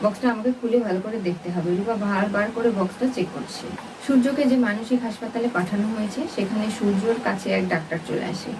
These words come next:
পাশে এসে সূর্যকে বলে যে, "আপনার বাড়ি কোথায়? বড় বাড়ি?" "সেটা আবার কোথায়? আপনি একটু মনে করার চেষ্টা করুন না, বলুন না, আপনার পরিবারে কে আছে, কোথা থেকে এসেছেন, কি বৃত্তান্ত, সবকিছু না জানলে আমরা কি করে আপনার ট্রিটমেন্ট করবো বলুন তো?"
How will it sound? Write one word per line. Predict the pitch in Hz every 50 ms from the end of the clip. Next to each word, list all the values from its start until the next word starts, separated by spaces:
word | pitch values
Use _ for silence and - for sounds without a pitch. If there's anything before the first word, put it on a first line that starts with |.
| - - - - - - - - -
পাশে | 208 208 208 - 247
এসে | 233 220 214 254 247
সূর্যকে | - 233 208 190 220 214 - 233 196
বলে | 185 180 175 170 175 170
যে, | 175 196
"আপনার | 190 190 202 220 233
বাড়ি | 220 190 180 180 190 196
কোথায়? | 185 185 180 - 196 185 180 175 180
বড় | 185 190 196
বাড়ি?" | 208 233 247 240 208 180 180 208 - - - - - - - -
"সেটা | - 254 254 277
আবার | 269 277 277 262
কোথায়? | 233 233 196 - 185 180 - - - 202
আপনি | 190 190 233 233
একটু | 226 - 254
মনে | 240 226 202 202 214
করার | - 233 247 240
চেষ্টা | - 226 - - 254
করুন | 247 269 262 254 240 208
না, | 180 170 180 185
বলুন | 202 226 233 254 240 208
না, | 185 175 180 196 - - - - - - -
আপনার | 208 214 202 247 254 247 240
পরিবারে | 240 233 247 247 247 262 262 -
কে | 247 233 220
আছে, | 202 190 185 - 190 185
কোথা | 202 233 247 254
থেকে | 262 269 254 247
এসেছেন, | 233 208 196 196 196 185 - 190 185 190 190
কি | 262 254
বৃত্তান্ত, | 240 247 247 240 - 226 220 208 196 196 185 185
সবকিছু | 233 226 226 254 254 - 269
না | 240 208 196 196 190
জানলে | 220 233 240 233 226
আমরা | 208 196 208 240
কি | 240 262 247 -
করে | 277 294 302
আপনার | 294 247 240 226 208
ট্রিটমেন্ট | 196 202 185 180 180 175 175 180
করবো | 175 180 175 180 175
বলুন | 180 185 190 202 208 208 226
তো?" | 233